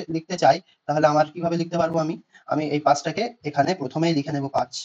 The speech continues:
তাহলে পরে ব্র্যাকেট দেব, দিয়ে পাঁচ বাদে বাকিগুলো লিখবো। পাঁচ বাদে এখানে তাহলে শুধুমাত্র এক পড়ে আছে, এক লিখে দেবো। যোগ আছে, যোগ লিখবো।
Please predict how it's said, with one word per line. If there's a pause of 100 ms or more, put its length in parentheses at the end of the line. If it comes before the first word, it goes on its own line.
(520)
তাহলে (280)
পরে
ব্র্যাকেট
দেব,
দিয়ে (220)
পাঁচ (100)
বাদে
বাকিগুলো
লিখবো। (260)
পাঁচ
বাদে
এখানে
তাহলে
শুধুমাত্র
এক
পড়ে
আছে, (260)
এক
লিখে
দেবো। (360)
যোগ
আছে,
যোগ
লিখবো।